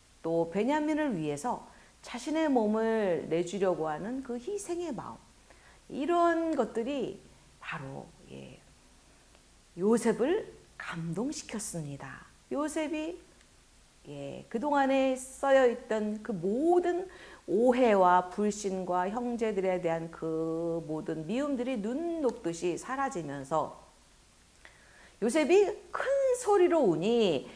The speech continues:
애굽 모든 사람에게, 아니, 애굽 사람에게 들리며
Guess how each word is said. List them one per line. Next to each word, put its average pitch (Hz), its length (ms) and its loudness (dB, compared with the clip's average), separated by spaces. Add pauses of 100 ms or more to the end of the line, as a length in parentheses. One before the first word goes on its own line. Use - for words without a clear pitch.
(180)
애굽 254 440 4
모든 214 320 0
사람에게, 320 640 0
아니, 170 180 2
애굽 311 240 6
사람에게 294 640 4
들리며 156 560 0